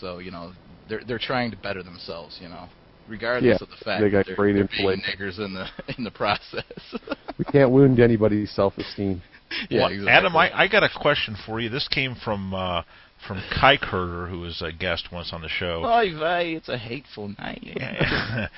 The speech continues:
Speaker 3: <laughs> He asked, asked Adam how he woke up so early, twenty-four years of old. Uh, was he was saying that he was a hundred percent brainwashed at that age. Was it nine eleven? Did that have an effect upon you?
Speaker 1: Absolutely. The, the, the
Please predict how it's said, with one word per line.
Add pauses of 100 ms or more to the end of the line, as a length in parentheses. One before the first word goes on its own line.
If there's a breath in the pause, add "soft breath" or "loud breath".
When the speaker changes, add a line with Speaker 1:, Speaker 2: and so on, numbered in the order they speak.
Speaker 3:
<laughs>
He
asked,
asked
Adam
how
he
woke
up
so
early,
twenty-four
years
of
old. (600 soft breath)
Uh, (760)
was (260)
he
was
saying
that
he
was
a
hundred
percent
brainwashed
at
that
age. (240 soft breath)
Was
it
nine
eleven?
Did
that
have
an
effect
upon
you? (1120 loud breath)
Speaker 1:
Absolutely.
The,
the,
the